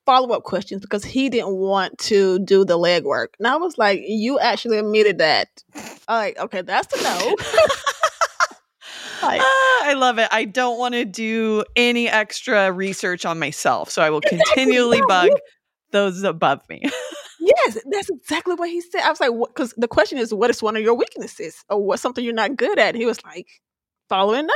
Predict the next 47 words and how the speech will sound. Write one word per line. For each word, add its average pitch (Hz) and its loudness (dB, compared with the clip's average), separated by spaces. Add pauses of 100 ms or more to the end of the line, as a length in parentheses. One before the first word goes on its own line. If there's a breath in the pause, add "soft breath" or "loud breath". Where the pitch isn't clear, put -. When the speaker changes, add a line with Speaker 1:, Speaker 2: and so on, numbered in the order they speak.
Speaker 1:
up." - 0
He 208 -2
doesn't 220 2
like 175 0
to 247 -4
do 190 2
the 226 8
work. 302 0 (200)
And 226 2
I 294 6
was 302 0
like, 190 0
"You 214 -4
know 214 4
Speaker 2:
I'm - 4
Speaker 1:
what? - -
Speaker 2:
like, 294 0
<laughs> 320 -2
Speaker 1:
Mm-mm. 370 -2 (760 loud breath)
Speaker 2:
see, 226 4
Speaker 1:
No, - -
Speaker 2:
it's 330 2
like, 220 4
Speaker 1:
that's - -8
Speaker 2:
"No, 359 2
Speaker 1:
not - -8
Speaker 2:
no, 330 0
Speaker 1:
gonna 302 -4
work." 262 -4
Speaker 2:
you 302 -2
don't 269 -2
know 277 -2
how 285 0
interviews 247 -6
work. 220 -2
Like, 226 -2
you're 240 0
supposed 277 0
to 254 -4
take 311 2
a 214 4
strength 254 2
and 269 -2
pretend 247 2
it's - -2
a 220 0
weakness." 175 -4